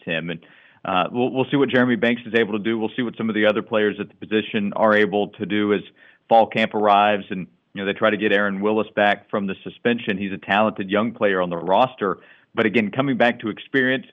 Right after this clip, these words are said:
and players who have proven that they can play at a high level, he's on the list, uh, leading Texas in tackles last year. It was good news for Tennessee to get Juwan Mitchell for sure.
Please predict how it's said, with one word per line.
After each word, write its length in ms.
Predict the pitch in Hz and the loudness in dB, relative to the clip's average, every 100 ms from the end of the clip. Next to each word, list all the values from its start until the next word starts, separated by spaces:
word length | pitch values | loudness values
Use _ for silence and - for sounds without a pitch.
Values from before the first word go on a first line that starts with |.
| _ _ - | _ _ -14
and 100 | 104 | -8
players 320 | 113 117 117 - 123 | -2 0 0 -4 -2
who 260 | 113 107 | 0 0
have 300 | 104 104 - | 0 -2 -4
proven 480 | - 143 160 131 120 | -4 2 4 4 2
that 180 | 110 107 | 2 2
they 120 | 107 | 0
can 180 | - 98 | 0 -4
play 180 | 110 101 | 2 2
at 80 | |
a 60 | 92 | 4
high 140 | 101 | 2
level, 360 | 101 107 113 - - _ _ _ | 4 4 2 -2 -8 _ _ _
he's 240 | 117 131 | -4 2
on 140 | 151 139 | 2 4
the 60 | |
list, 300 | 127 143 - - - - | 4 4 2 -6 -16 -4
uh, 160 | 101 | -2
leading 360 | 98 117 123 120 | 0 2 0 0
Texas 380 | 120 113 - 110 | 0 0 0 -6
in 140 | 113 101 | -6 -2
tackles 400 | 110 110 104 104 | 0 0 -2 0
last 260 | 107 104 - | 2 2 -2
year. 120 | 104 | -4
It 40 | 92 | -4
was 100 | - | -2
good 160 | 123 | -2
news 180 | 113 110 - | 0 -4 -6
for 100 | 104 | -6
Tennessee 340 | 113 101 107 | -4 -2 -4
to 80 | 92 | -2
get 200 | 101 - | -2 -2
Juwan 280 | 101 95 92 | -2 0 0
Mitchell 260 | 92 98 | -2 -4
for 160 | 85 87 | -6 -8
sure. 260 | - 85 | -4 -4